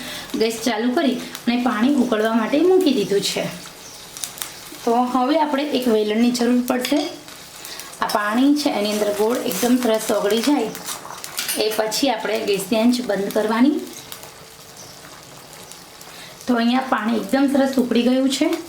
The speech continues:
અને ગોળ પ્રોપર ઓગળી ગયો છે. તો ચલો આપણે ગેસની આંચ હવે બંધ કરી દઈએ.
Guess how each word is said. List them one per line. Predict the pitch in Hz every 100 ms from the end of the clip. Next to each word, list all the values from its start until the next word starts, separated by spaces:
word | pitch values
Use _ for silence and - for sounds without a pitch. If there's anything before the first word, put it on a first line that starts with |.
| - - - -
અને | 285 220 214 - - -
ગોળ | 214 220 240
પ્રોપર | 247 220 -
ઓગળી | 262 - 190 190
ગયો | 185 175 170
છે. | 165 180 - - 233
તો |
ચલો | 220 233 220
આપણે | 214 196
ગેસની | 190 202 196 247 247
આંચ | 247 247
હવે | 220 247
બંધ | 226 220 220 214
કરી | 190 185 175
દઈએ. | 170 165 180